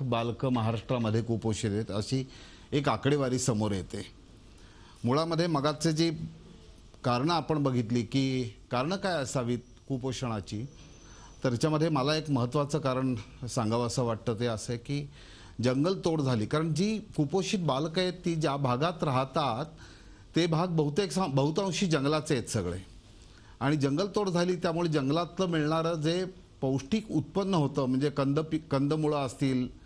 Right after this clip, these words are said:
हां, फळं असतील, तर ही मिळत नाहीशी आली लोकांना. आणि त्यामुळे त्याच्यावरती उदरनिर्वाह करत असताना जी पोषण मूल्य असलेला कंदमुळं जी मिळायची त्यांना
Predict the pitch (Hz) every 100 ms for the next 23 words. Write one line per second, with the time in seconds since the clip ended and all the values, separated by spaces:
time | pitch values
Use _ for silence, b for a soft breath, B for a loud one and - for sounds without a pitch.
0 | B B - 147 120 131 139 151 123 -
1 | 120 101 - B B 98 - 185 147 160
2 | 233 247 202 - - - 147 180 214 214
3 | 170 175 139 120 117 107 104 98 104 -
4 | - B B B B B 131 147 175 185
5 | 214 214 147 120 196 196 185 214 202 147
6 | 160 180 180 175 170 165 160 160 156 160
7 | 175 170 190 - - - - - - -
8 | - - 139 160 170 156 - 139 139 -
9 | 202 196 160 151 160 170 165 - - 135
10 | 156 151 147 160 - B B B B 117
11 | - 139 156 170 160 160 151 156 143 131
12 | 123 117 117 117 113 165